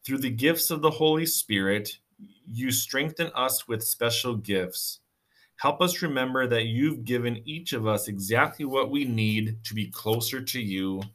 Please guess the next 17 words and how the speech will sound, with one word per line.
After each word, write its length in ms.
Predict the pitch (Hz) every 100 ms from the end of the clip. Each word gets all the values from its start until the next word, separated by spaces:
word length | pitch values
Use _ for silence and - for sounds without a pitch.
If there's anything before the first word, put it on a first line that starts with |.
| _ _ _ _ _ 110
Amen. 760 | 110 107 98 92 87 85 87 _ _ _ _ _ _ _ -
In 80 | 107
the 60 | 101
name 200 | 101 98
of 60 |
the 80 | 92
Father, 600 | - 123 127 135 135 135
and 180 | 110 101
of 120 | 95
the 80 | 87
Son, 600 | - - 131 131 135 - - -
and 140 | 95
of 140 | 92 90
the 80 |
Holy 400 | 90 131 131 131
Spirit. 680 | 113 - - 113 117 113 113 - _ _ _ 113
Amen. 680 | 113 110 98 92 80 78